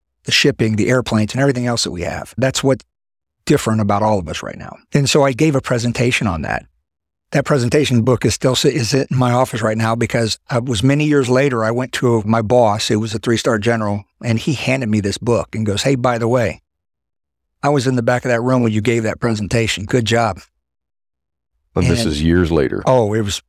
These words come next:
Speaker 1: it was easily twenty years later. He gave me that book. Yeah. It was, yeah, it was definitely twenty years later.
Speaker 2: That's a cool moment.
Speaker 1: It was a cool moment. And he was a gr-, he's a great boss, another good mentor to me who just recently retired.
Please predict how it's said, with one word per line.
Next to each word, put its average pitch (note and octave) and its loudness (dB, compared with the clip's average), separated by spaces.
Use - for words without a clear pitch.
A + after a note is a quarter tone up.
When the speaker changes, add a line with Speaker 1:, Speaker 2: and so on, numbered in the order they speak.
Speaker 1:
it A2 2
was A2 -4
easily B2 2
twenty B2 0
years A2+ 2
later. G#2 -2
He B2 2
gave A#2 0
me A2 2
that G2+ -2
book. - -8
Yeah. G2+ -2
It C3 2
was, B2+ -2
yeah, C3 2
it - 0
was G#2 -6
definitely B2+ 0
twenty G2+ -2
years F#2+ -8
later. F#2 -8
Speaker 2:
That's - -2
a - -12
cool D2 2
moment. C#2+ 0
Speaker 1:
It C#3+ 2
was C#3+ 4
a - -6
cool B2+ -2
moment. G2 -4
And C3 2
he D#3+ 4
was D#3 4
a B2 4
gr-, A2 0
he's C3 2
a - -2
great B2 2
boss, A2+ -2
another A#2+ -2
good A#2 2
mentor A#2+ 0
to A#2 -2
me A#2 0
who B2 2
just A#2+ 2
recently A#2+ 2
retired. A2+ -2